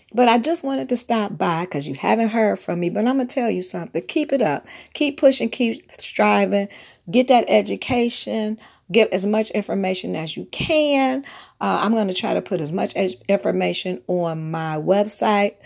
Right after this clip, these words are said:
uh, as possible to guide and steer you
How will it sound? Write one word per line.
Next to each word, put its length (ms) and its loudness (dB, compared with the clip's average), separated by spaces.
uh, 260 -4
as 180 -4
possible 720 0
to 340 -2
guide 540 0
and 120 -6
steer 720 0
you 320 0